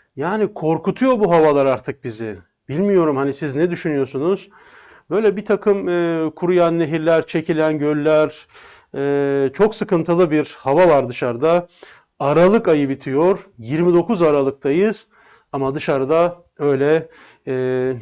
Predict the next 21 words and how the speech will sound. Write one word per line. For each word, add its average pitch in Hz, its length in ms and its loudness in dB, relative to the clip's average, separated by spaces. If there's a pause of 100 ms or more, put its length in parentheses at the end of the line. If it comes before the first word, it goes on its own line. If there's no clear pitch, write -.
(340)
yani 120 400 -8
zaten 151 440 0
son 196 280 2
zamanlarda 165 540 2
seyreden 139 460 0
çok 185 260 0
güzel 135 260 -2
havalar 135 520 2 (500)
artık - 460 -2
biraz 139 200 0
tehlikeli 143 460 0
olmaya 135 360 2
başladı. 131 540 -2 (400)
Tamam, 151 360 0
kombiyi 156 480 0
biraz 147 260 2 (100)
az 160 180 2
açıyoruz. 143 760 -2 (100)
Biraz 143 320 0
ısınma 151 400 -2
giderimiz 139 580 -2